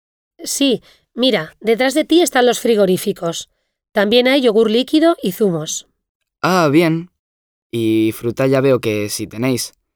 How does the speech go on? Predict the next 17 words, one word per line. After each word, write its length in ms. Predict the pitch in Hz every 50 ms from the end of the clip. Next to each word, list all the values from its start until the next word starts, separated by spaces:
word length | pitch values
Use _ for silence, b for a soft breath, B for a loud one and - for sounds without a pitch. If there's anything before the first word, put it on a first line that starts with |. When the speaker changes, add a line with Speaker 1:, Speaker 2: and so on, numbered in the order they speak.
| _ _ _ _ _ _ _ _ _ _
Speaker 2:
¿Me 180 | - 123 135 117
pones 560 | 123 - 139 147 160 160 165 160 160 151 147
dos 220 | 156 156 147 - -
peras, 640 | - 160 160 160 156 151 147 143 139 - - - _ _ _ -
cuatro 320 | - 135 135 131 147 147
melocotones, 1040 | 143 143 135 135 127 - - 117 - 131 139 139 135 135 131 127 120 120 117 - - _ _ _ _ _ _ _ _ _
medio 340 | - 123 127 127 123 135 127
kilo 320 | 117 - 127 131 131 123 117
de 140 | 120 117
plátanos 720 | - - 127 127 127 - 123 123 120 120 120 120 123 123 127
y 140 | 123 120 120
una 400 | 120 120 123 120 120 117 113 117
cestita 480 | 123 - 120 120 - 131 120 - 117 110
de 100 | 110 113
fresas, 400 | - 170 185 - 160 127 120 -
por 140 | - 123
favor? 320 | - 123 117 127 175 196